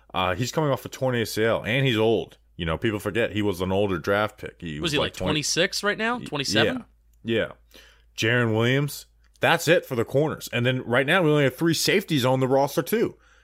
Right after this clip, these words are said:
Speaker 1: You know, we have Xavier McKinney, Julian Love, and Dane Belton. Those are the only three safeties on the roster. So, uh,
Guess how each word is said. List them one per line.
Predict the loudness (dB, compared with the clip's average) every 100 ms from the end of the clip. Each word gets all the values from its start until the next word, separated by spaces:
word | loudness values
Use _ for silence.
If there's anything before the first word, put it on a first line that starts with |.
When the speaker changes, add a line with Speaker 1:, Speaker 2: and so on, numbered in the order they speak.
| _
Speaker 1:
You | -2
know, | 2
we | 4
have | 4
Xavier | 4 2 2
McKinney, | 2 0 0 0
Julian | 0 0 2 2
Love, | 2
and | 0 0
Dane | 0 2
Belton. | 2 2 0 -6 _ _ _
Those | -2 0
are |
the | -2
only | 0 0 2
three | 0 0 0
safeties | 2 -2 0 -2
on | 0
the | 0
roster. | 0 -2 -4
So, | -4 -2 -2 -6 -20 -20 -20 _
uh, | -4 -2 -2